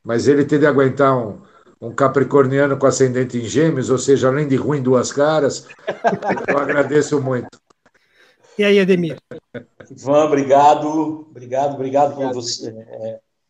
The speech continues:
Speaker 3: é, pela participação, obrigado por, por ter,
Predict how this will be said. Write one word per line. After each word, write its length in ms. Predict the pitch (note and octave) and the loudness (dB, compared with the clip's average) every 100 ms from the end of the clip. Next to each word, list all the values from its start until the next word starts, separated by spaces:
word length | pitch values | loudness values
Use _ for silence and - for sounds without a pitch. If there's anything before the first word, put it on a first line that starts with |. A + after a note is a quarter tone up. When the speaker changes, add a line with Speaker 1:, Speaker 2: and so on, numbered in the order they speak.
| _ _ | _ _
Speaker 3:
é, 460 | G#2+ G#2+ G#2 F#2+ F2+ _ _ _ _ _ _ | -8 -6 -6 -8 -12 _ _ _ _ _ _
pela 180 | A#2 A#2 | -12 -8
participação, 1080 | A#2 A2+ - A#2 - - C3 C#3+ D#3 D#3 | -8 -10 -10 -8 -4 -2 2 2 4 2
obrigado 480 | D3 B2 A#2+ B2+ B2 | 2 0 -2 -2 -6
por, 360 | - B2 A2+ - _ _ _ _ _ | -12 -10 -10 -14 _ _ _ _ _
por 140 | _ G#2+ | _ -18
ter, 800 | - B2 A#2+ A#2 A2 G2+ - | -10 -4 0 0 0 -2 -6